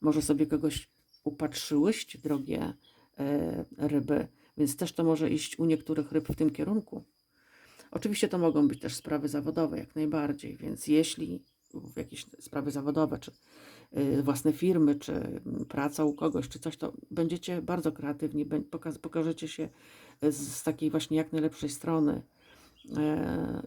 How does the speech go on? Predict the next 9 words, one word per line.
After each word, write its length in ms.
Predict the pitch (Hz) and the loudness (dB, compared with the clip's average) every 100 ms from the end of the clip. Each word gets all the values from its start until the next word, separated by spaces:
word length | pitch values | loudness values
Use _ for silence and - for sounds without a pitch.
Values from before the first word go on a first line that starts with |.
| - | -4
i 120 | 165 | -2
też 240 | 180 165 | 0 0
wiele 260 | 151 170 165 | 2 4 4
rzeczy 260 | 160 160 151 | 4 0 2
będziecie 400 | 156 151 151 147 | 2 2 0 -4
w 60 | |
stanie 320 | - 156 156 | -4 0 0
po 100 | 151 | 0
prostu 600 | - - 156 - 156 160 | -4 -6 -6 -2 -2 -2